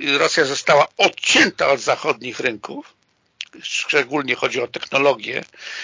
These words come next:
e, to są dotkliwe sankcje Unii Europejskiej, kolejne pakiety, które po prostu zamk-, zablokowały całą współpracę technologiczną.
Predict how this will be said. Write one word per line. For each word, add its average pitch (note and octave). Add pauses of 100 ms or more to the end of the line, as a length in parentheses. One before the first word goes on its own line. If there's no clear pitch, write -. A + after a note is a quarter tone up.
(220)
e, B2
to C3+
są B2
dotkliwe C3+
sankcje B2+
Unii D#3
Europejskiej, B2
kolejne C3+
pakiety, C#3+
które -
po G3+
prostu -
zamk-, C4+ (1300)
zablokowały G4
całą A3
współpracę -
technologiczną. -